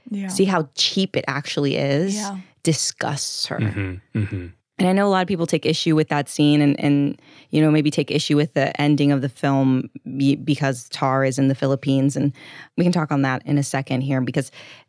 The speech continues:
Speaker 2: at the end of the film, we see what piece she's actually working on. She, she walks onto the stage and is handed headphones, which will cue her. So she's no longer even in charge of the time.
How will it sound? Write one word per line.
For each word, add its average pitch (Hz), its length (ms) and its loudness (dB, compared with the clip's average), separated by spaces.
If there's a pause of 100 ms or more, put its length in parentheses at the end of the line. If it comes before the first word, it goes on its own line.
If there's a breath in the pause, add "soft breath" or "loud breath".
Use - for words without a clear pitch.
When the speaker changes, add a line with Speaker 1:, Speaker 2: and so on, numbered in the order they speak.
(140)
Speaker 2:
at 151 180 -4
the - 120 -2
end 170 200 2
of 156 100 0
the 143 80 -2
film, 131 420 0
we 139 120 2
see 135 420 0
what 135 460 -2
piece 165 280 0
she's 165 200 -2
actually 147 480 -2
working 151 460 2
on. 131 300 2
She, 143 200 0 (260 loud breath)
she - 180 0
walks 165 400 0
onto 170 240 0
the 170 80 2
stage 135 680 -2 (480 loud breath)
and 165 140 2
is 151 100 0
handed 160 800 2 (180)
headphones, 143 880 -2
which 170 180 -2
will 180 120 0
cue 226 380 0
her. 156 300 -2
So 170 140 -6
she's 185 180 -2
no 196 160 2
longer 190 280 0
even 160 340 0
in 147 80 0
charge 180 360 -2
of - 80 -8
the - 80 -6
time. - 400 -4